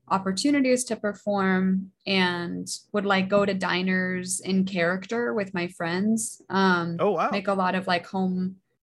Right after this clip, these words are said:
Speaker 1: videos, and was very, like, taken care of by the arts community there. There's an excellent arts community in Ketchikan
Speaker 2: Oh, okay.
Speaker 1: that I'm really grateful to.
Speaker 2: Did they encourage the idea of going to restaurants in character?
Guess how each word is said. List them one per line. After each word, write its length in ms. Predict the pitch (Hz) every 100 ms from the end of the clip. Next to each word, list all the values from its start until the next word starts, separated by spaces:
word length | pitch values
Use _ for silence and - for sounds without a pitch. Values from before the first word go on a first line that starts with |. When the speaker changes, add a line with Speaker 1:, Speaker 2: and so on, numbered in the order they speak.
| -
Speaker 1:
videos, 920 | 185 190 185 180 175 175 175 170 - - _ -
and 560 | 202 190 180 175 170 -
was 160 | 208 190
very, 340 | 202 190 190
like, 380 | 185 180 170 - _ _ _ -
taken 320 | 208 196 185
care 260 | 185 165 165
of 120 | 165
by 160 | 170
the 180 | 165 160
arts 300 | - 170 143
community 420 | - 160 143 156
there. 160 | 156 180
There's 220 | 175 175
an 120 | 180 -
excellent 460 | 175 170 - 170 -
arts 200 | 160 -
community 560 | 185 156 156 - - -
in 220 | 165 165
Ketchikan 800 | - 165 - - 180 156 160 190 -
Speaker 2:
Oh, 280 | 165 202 -
okay. 300 | - 120 107
Speaker 1:
that 160 | 190 165
I'm 100 | 175
really 460 | 170 165 160 151 - _ -
grateful 440 | - 170 156 165 156 -
to. 300 | 160 160 185 _ _ _ _ _ -
Speaker 2:
Did 220 | 147 117
they 300 | 151 175 165
encourage 760 | 143 - 156 175 175 156 127 135
the 440 | 139 135 131 123
idea 400 | 110 135 127 135
of 120 | 117 107
going 300 | 123 131 127
to 80 |
restaurants 580 | 113 120 123 - 127 123
in 180 | 123 120
character? 600 | - 113 131 135 - 160